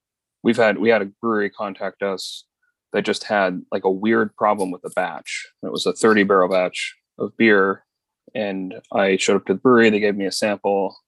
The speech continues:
I took it home, and I just went through, and I, like, wrote them a little report about how I fixed the sample of beer they gave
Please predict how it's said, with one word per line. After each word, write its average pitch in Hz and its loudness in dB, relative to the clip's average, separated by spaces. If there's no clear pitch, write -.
I 101 -6
took - -4
it - -2
home, 101 -2
and 95 -6
I 98 -6
just - -12
went 113 0
through, 123 6
and 104 2
I, 101 -2
like, 98 -2
wrote 98 0
them 104 0
a 104 2
little 110 4
report 113 0
about 98 -6
how 101 -6
I 101 -6
fixed - -10
the 101 -10
sample 98 -4
of 92 -6
beer 110 2
they 92 -4
gave 87 -8